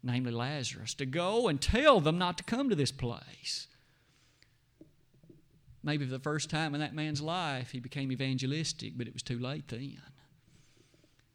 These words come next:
He wanted his five brothers not to come to that place.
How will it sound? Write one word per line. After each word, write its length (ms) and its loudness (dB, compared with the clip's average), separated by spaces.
He 160 -6
wanted 380 2
his 140 -2
five 380 -2
brothers 400 -2
not 200 -8
to 80 -18
come 240 -6
to 60 -10
that 200 -12
place. 720 -10